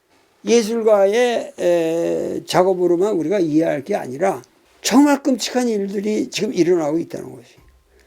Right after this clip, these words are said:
이 신학철 전시를 끝내고 잠깐 내가 아산을 갔다 온, 잠깐 들리는데 거기에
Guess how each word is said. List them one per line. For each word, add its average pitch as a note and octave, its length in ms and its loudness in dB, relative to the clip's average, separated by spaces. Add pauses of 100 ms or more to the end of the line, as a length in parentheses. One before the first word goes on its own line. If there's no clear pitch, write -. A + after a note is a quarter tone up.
(380)
이 F4+ 140 6
신학철 F#4 920 4
전시를 F#4 840 2 (280)
끝내고 F#4 460 2
잠깐 F#4+ 500 0
내가 F4 540 2
아산을 A#3+ 500 2
갔다 G#3+ 300 0
온, A3+ 420 -2
잠깐 A#3 360 -2
들리는데 B3 840 0 (460)
거기에 B3 920 2